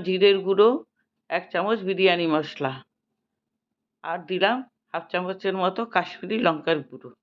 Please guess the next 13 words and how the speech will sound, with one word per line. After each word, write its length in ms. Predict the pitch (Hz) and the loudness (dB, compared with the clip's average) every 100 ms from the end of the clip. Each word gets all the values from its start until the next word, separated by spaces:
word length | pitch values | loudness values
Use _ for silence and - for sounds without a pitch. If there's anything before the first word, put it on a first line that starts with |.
| _ _ _ _ _ _ _ _ _ _ _ _ _ _ _ _ _ _ 156 | _ _ _ _ _ _ _ _ _ _ _ _ _ _ _ _ _ _ -10
এবার 220 | 175 190 | -2 0
আমি 180 | 190 202 | 0 0
ভালো 200 | 185 185 | 0 0
করে 180 | 208 240 | 0 0
মিশিয়ে 380 | 214 185 - 175 | 0 -2 -2 0
নিচ্ছি। 340 | 156 147 - 143 _ _ _ - | -2 -6 -20 -20 _ _ _ -10
সঙ্গে 260 | 190 196 | -6 -4
দিলাম 300 | 196 190 208 220 | -2 2 2 2
একটু, 260 | 196 - - _ 185 | -2 -6 -20 _ -16
একটুখানি 420 | 185 220 247 247 247 | -16 -6 -2 -2 -4
চিনি 260 | 208 208 202 | -4 -2 -2
দিলাম, 320 | 202 220 294 - _ _ _ - | 2 2 0 -6 _ _ _ -4
টক 160 | 170 | -4